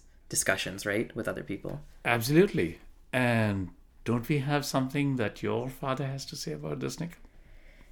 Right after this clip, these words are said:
Speaker 1: Yes. So you all heard from my mom earlier in the episode, and now we're going to, uh, kind of bookend it with some thoughts from my dad, who,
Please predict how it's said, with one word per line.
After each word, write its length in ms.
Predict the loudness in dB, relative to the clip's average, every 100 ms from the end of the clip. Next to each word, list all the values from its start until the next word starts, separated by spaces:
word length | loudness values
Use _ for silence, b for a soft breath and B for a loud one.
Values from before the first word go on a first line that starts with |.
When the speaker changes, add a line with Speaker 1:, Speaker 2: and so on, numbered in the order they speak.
| b b -20 -12 0
Speaker 1:
Yes. 380 | 10 12 12 10 2 6
So 400 | 10 10 10 4 B 2
you 140 | 10 10
all 100 | 12
heard 180 | 8
from 120 | 6 6
my 140 | 6
mom 420 | 8 8 8 6 0
earlier 400 | 4 6 8 8
in 140 | 6 4
the 100 | 2
episode, 540 | 2 2 6 6 6
and 160 | 4 4
now 240 | 6 6
we're 140 | 6
going 200 | 4 2
to, 280 | 4 4 4 B B B B 0
uh, 480 | 2 2 2 2 0 -4 -18 -20 -20 -20 -2
kind 160 | 2 2
of 100 | 4
bookend 340 | 4 4 4
it 220 | 4 2 2
with 400 | 0 0 -6 -8
some 220 | -2 4
thoughts 180 | 6 6
from 100 | 6
my 80 | 4
dad, 280 | 6 6 6
who, 320 | 4 4 4